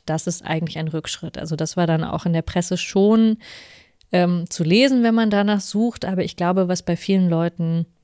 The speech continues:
hängen bleibt, und das ist ja eben genau das Ding, sind diese Fahrverbote, die eben nie zur Debatte standen, die viel größeren Emittenten und die viel größeren Emissionseinsparungen könnte es eben an ganz anderer Stelle geben, also nicht nur durch,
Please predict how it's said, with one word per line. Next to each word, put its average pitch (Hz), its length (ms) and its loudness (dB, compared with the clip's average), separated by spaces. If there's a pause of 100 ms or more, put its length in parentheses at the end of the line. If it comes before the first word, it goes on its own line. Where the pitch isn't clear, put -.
(380)
hängen 220 320 6
bleibt, 156 340 -2
und 165 100 -4
das 170 140 -6
ist 175 120 -6
ja 180 60 -6
eben 175 240 -4
genau 165 240 -4
das 175 280 -6
Ding, 190 300 2 (560)
sind 196 240 4
diese 175 520 2
Fahrverbote, 180 680 0
die 165 180 -4
eben 165 260 -2
nie 190 400 0
zur 180 140 -2
Debatte 170 360 0
standen, 175 380 -2
die 165 100 -8
viel 160 200 -6
größeren 190 880 0 (840)
Emittenten 214 840 4
und 180 180 -2
die 175 60 -6
viel 170 180 -4
größeren 185 540 0
Emissionseinsparungen 170 1800 0 (880)
könnte 180 220 2
es 170 80 -2
eben 165 180 0
an 160 120 -4
ganz 160 180 -4
anderer 190 420 2
Stelle 175 320 0
geben, 170 380 0
also 156 220 -4
nicht 170 180 0
nur 208 100 4
durch, 180 340 -2